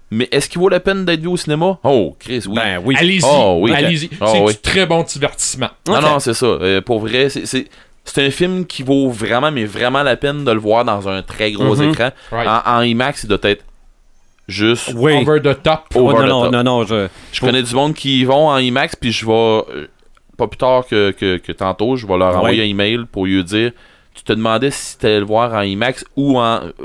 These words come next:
Speaker 1: vas-y en imax.
Speaker 2: Vas-y en imax. Pour prendre, euh, les paroles d'un sage qui est ici à cette table,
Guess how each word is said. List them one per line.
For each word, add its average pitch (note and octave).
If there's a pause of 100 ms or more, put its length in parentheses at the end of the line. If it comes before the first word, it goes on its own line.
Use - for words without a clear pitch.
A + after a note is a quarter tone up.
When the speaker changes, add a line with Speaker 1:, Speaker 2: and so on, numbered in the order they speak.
(120)
Speaker 1:
vas-y G2
en F#2
imax. E2
Speaker 2:
Vas-y B2+
en B2+
imax. F2+ (260)
Pour A2
prendre, C3+
euh, A#2
les A2+
paroles B2+
d'un A2+
sage B2+
qui B2
est G#2+
ici -
à C3
cette -
table, B2+